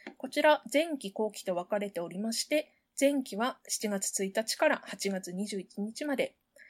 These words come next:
こちらで重要文化財の青江の大太刀が展示されます。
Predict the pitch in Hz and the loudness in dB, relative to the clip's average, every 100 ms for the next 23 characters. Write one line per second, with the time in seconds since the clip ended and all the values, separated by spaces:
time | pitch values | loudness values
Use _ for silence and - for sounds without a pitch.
0 | - - 220 220 202 208 285 - - 220 | -20 -8 -2 0 2 6 4 2 -2 0
1 | 214 214 202 196 190 190 185 170 208 269 | 2 2 2 2 0 -2 -4 -4 0 0
2 | - - 202 196 190 220 311 226 214 196 | 0 2 4 4 4 4 2 2 2 2
3 | 190 214 277 - - 196 180 - - 190 | 0 0 0 0 -4 -4 -4 -8 -8 -6
4 | 247 - | -6 -6